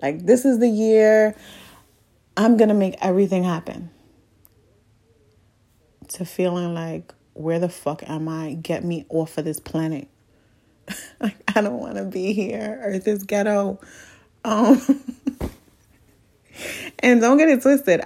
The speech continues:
I am still determined to manifest everything on my vision board and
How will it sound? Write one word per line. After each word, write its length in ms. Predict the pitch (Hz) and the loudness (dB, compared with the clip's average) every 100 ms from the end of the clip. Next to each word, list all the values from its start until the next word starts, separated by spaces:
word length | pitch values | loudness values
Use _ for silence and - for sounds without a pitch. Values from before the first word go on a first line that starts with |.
| - | 0
I 160 | 262 | 2
am 160 | 339 247 | 4 4
still 400 | - - 196 254 | 2 2 4 4
determined 540 | 196 190 165 165 165 | 2 0 -2 -2 -2
to 380 | - 196 165 160 - | -2 0 2 0 -4
manifest 540 | 175 165 190 175 156 - | -2 0 0 0 0 0
everything 340 | - 220 208 190 | 4 6 4 2
on 80 | |
my 120 | 170 165 | 0 0
vision 260 | 170 156 | 0 -2
board 340 | 156 147 151 156 _ _ _ _ _ - | -4 -4 -6 -8 _ _ _ _ _ -8
and 580 | 175 160 165 170 175 | -6 -4 -6 -6 -6